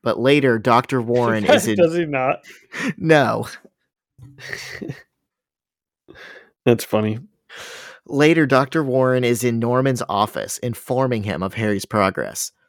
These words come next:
Speaker 1: And he says the suggestions are holding,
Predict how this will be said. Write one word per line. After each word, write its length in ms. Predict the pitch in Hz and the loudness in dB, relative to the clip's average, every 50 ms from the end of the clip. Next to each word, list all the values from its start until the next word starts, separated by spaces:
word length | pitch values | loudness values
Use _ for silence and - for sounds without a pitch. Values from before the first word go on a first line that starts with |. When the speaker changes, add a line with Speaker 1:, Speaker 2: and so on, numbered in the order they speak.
| _ _ _ _ _ _ _ - | _ _ _ _ _ _ _ -6
Speaker 1:
And 260 | 127 117 113 110 107 | -4 -2 -2 -2 -2
he 140 | 107 123 127 | -2 -4 -6
says 540 | 120 - 139 131 127 127 123 120 - - - _ _ | -4 0 2 4 4 4 4 2 0 -6 -10 _ _
the 140 | - 110 | -8 -6
suggestions 800 | 107 - - 117 104 - - 117 120 123 - - 160 156 143 - | -6 -4 -6 -6 -6 -2 0 0 0 0 -2 -6 -6 -6 -6 -4
are 140 | - 98 107 | -4 -4 -4
holding, 640 | 104 - - 127 131 123 - 101 82 80 82 - | -6 -4 0 0 0 2 0 -2 -6 -6 -10 -12